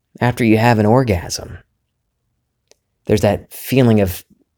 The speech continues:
doneness. You're spent. Do you know what I mean? There's no more desire to keep going at it. <laughs>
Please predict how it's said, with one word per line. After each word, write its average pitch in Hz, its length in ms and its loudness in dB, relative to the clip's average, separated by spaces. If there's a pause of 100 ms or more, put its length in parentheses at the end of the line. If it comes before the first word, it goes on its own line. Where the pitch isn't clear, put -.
(560)
doneness. 104 800 0 (240)
You're 175 120 -6
spent. - 680 -2 (1040)
Do - 80 -4
you 101 40 2
know 117 80 6
what 123 80 4
I 117 60 4
mean? 123 380 0 (1500)
There's 113 180 2
no 127 100 4
more 123 140 6
desire 107 500 4
to 101 60 0
keep 95 300 -8
going 104 360 2
at 104 200 0
it. - 1600 -8
<laughs> - 80 -20